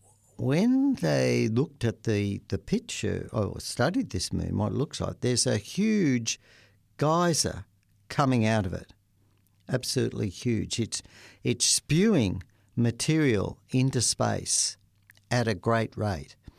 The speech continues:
And when they look at the rate, and I, I've seen the picture of this, and really it's, um, if you, uh,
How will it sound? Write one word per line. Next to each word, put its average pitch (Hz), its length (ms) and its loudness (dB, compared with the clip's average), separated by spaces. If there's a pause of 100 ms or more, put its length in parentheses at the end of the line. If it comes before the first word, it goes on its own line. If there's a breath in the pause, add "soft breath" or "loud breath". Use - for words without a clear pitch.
(460 loud breath)
And 120 160 2
when 202 200 4
they 240 240 2
look 156 240 0
at 123 120 0
the 110 80 0
rate, 113 280 2
and 117 120 4
I, 117 280 2
I've 117 180 -2
seen 202 320 2
the 143 80 2
picture 151 420 -2
of 85 120 -4
this, - 360 -6
and 123 240 -2 (680 loud breath)
really 147 600 4 (460 loud breath)
it's, - 680 -4 (140)
um, 113 720 0 (560 soft breath)
if - 220 -2
you, 196 400 2 (420 loud breath)
uh, 107 480 -2